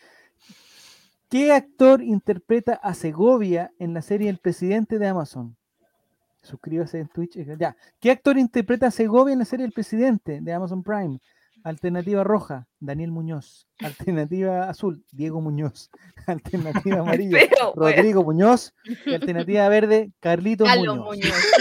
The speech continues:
Speaker 1: ¿Qué actor interpreta a Segovia en la serie El Presidente? ¿Daniel Muñoz, Diego Muñoz,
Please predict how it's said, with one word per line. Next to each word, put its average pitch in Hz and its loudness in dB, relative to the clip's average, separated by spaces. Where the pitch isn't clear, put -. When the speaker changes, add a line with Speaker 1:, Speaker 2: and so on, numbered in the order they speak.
Speaker 1:
¿Qué 247 4
actor 254 4
interpreta 233 -6
a 208 -6
Segovia 233 2
en 220 -4
la 202 -6
serie 220 -6
El 190 -12
Presidente? 214 -2
¿Daniel 175 -2
Muñoz, 196 -2
Diego 185 -2
Muñoz, 180 -4